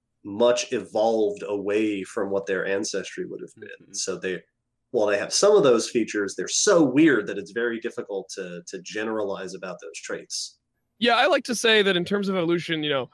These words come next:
Speaker 3: something like a sponge, the most simple mammal or the most simple animal that exists, a sponge is just as evolved as you and I.
Speaker 2: Mm-hmm.
Speaker 3: We've all been evolving for the same amount of time.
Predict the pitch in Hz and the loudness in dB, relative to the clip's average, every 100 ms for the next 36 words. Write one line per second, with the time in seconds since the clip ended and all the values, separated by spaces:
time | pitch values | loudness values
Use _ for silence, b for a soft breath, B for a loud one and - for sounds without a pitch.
0 | b b 233 240 202 147 139 - - 220 | b b 0 2 2 0 -4 -4 2 4
1 | 160 131 139 135 147 147 143 - - _ | 4 2 -2 -2 0 0 -2 -10 -20 _
2 | _ - - 214 190 175 156 151 160 175 | _ -16 -2 0 2 2 2 2 2 2
3 | 147 143 160 165 156 170 - 175 - 151 | 2 0 0 0 2 0 0 -4 -2 0
4 | 180 175 156 147 131 127 190 180 139 - | 2 4 4 2 -2 -4 0 0 0 -6
5 | 156 - 202 226 180 135 - 175 - 151 | -8 -4 -2 0 -2 -6 -4 -4 -4 -6
6 | 139 123 143 143 135 123 135 120 123 123 | -4 0 2 2 -2 -6 -4 -4 -2 -4
7 | 78 175 - 113 92 170 190 180 160 135 | -4 -10 -12 -10 -2 2 2 2 -2 0
8 | 165 185 143 127 123 139 131 156 147 139 | 2 2 2 -2 -2 -8 -2 -2 0 0
9 | 123 - 175 156 120 113 117 | -2 -4 -2 0 0 -2 -6